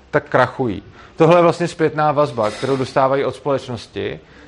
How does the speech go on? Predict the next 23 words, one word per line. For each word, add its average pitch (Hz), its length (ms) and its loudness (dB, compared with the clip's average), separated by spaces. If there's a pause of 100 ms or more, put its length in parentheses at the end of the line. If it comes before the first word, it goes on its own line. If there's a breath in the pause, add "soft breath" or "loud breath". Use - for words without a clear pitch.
(100 loud breath)
jestli 143 500 0
to, 135 160 -10
co 147 180 -4
dělají, 131 300 2
je 143 100 -2
něco, 135 680 -2 (1300)
za 131 180 0
co 135 160 -8 (200)
to 151 100 -6
těm 143 200 -4
lidem 143 260 -2
stojí. - 360 -2 (1400 loud breath)
A 117 640 4 (140)
důsledkem 156 560 0
konkurence 180 560 0
je 180 100 4
potom, 170 720 -2
jsou 160 220 -2
kvalitní 160 520 0
zboží 139 400 -4
a 151 120 -2
služby 127 420 -4
samozřejmě, 175 680 -6